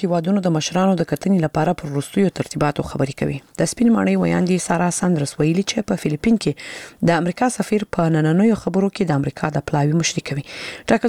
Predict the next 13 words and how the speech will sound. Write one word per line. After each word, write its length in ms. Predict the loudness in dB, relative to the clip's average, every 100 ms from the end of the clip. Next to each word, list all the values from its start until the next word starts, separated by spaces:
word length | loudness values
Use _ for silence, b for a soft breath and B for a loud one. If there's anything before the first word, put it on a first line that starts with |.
| 0
شوي 120 | 0
چې 100 | 0 -2
د 40 |
امریکا 360 | -2 -2 -4 -2
د 80 | -2
متحدو 340 | -2 -4 -2 0
ایالاتو 540 | 0 0 0 0 -2
ولسمشر 440 | -2 -2 -4 -2
سبا 360 | -4 -2 0 0
په 140 | 0 -2
سنګاپور 500 | -2 -2 0 0 0
کې 100 | -4 -6 B B B B 0 2
د 260 | 2 0